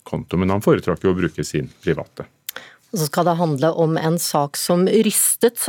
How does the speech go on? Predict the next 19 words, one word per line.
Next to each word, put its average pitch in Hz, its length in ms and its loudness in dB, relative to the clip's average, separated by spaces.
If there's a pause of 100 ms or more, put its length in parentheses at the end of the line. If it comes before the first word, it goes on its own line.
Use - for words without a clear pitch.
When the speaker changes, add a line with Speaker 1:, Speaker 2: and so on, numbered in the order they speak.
Speaker 2:
Norge 180 420 4
for, 180 280 2
eh, 185 600 2
femten 196 800 2
år 190 160 2
siden. 220 340 2 (680)
I, 180 200 4
eh, 185 200 4
to - 200 -8
tusen 180 220 0
og 185 60 0
fem 190 280 -2
ble 170 240 2
åtte - 300 -6
år 156 160 0
gamle 156 560 0
Kristoffer 165 560 -2
Gjerstad 160 800 0 (260)
Kile 220 540 2